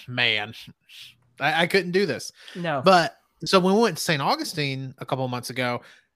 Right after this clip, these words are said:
Speaker 1: they have a building ordinance that you can only build five stories
Speaker 2: Yeah.
Speaker 1: up.
Speaker 2: Yeah.
Speaker 1: So there's a new Hotel Indigo being built there, and they, like, try to fight the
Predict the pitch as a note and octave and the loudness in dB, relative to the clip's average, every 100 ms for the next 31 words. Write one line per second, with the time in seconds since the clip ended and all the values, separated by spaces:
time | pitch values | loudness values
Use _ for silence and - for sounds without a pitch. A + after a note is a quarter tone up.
0 | _ C3+ F#3+ B3 A#3 D3+ C#3+ C3 A#2+ A#2 | _ 0 2 4 4 4 4 4 2 -2
1 | - C3 D3 E3+ D3+ A#2 B2+ A2 G#2 E2 | -8 -2 2 2 0 -2 -6 -6 -10 -16
2 | - - - C3+ C3 D#3+ D#3+ F3 D#3 F3 | -10 -10 -6 -6 -4 -4 -4 -2 0 2
3 | E3+ D3 D3 E3 C#3+ A2+ G#2 - C#3 C#3 | 2 2 6 6 4 0 -8 -4 2 2
4 | B2+ - - B2 G2+ E2 - - - - | 2 -4 -8 -8 -8 -14 -14 -12 -12 -16
5 | - - B2 G#2+ - _ - _ _ - | -20 -8 -4 -4 -6 _ -20 _ _ -14
6 | C3 G2 - C#3 C3 _ - - F3+ F3+ | -14 -14 -14 -14 -14 _ -8 2 4 6
7 | E3 D3+ E3+ D#3 D#3+ F3+ A3+ A#3+ A3+ - | 4 2 2 2 0 0 0 0 -2 -4
8 | - F#3+ - F#3 D#3 D#3 F#3 E3+ C#3+ B2 | 0 0 2 2 2 -2 -2 2 2 2
9 | B2 A#2 A2+ A2 G#2 A2+ G#2+ G#2 B2 E3 | -2 -8 -6 -8 -8 -6 -4 -4 -2 2
10 | E3+ D3 - D3 C#3 D3 C3+ C3 B2+ A#2+ | 2 0 2 0 2 2 0 0 -4 -4
11 | A2+ A#2 | -4 -6